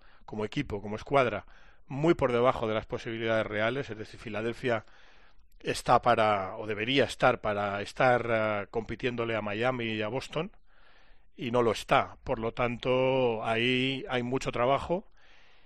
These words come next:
Y a mí no me extrañaría nada que, eh, bueno, el, el propietario sí le ha dicho, "Oye, mira, te ficho por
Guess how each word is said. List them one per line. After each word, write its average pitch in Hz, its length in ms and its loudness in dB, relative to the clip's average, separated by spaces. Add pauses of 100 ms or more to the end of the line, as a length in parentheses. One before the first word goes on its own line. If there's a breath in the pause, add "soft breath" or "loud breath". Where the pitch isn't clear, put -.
(220 soft breath)
Y 160 380 2
a 139 100 0
mí 139 120 0
no 151 80 4
me 156 80 2
extrañaría 147 720 2
nada 156 420 4
que, 143 540 0
eh, 110 420 -2
bueno, 123 220 0
el, 110 260 -6
el 117 140 -4
propietario 127 500 2
sí - 180 -2
le 139 120 2
ha 131 60 2
dicho, 147 260 -2
"Oye, 127 160 0
mira, 117 200 -2
te 110 140 -8
ficho 139 400 -6
por 120 500 0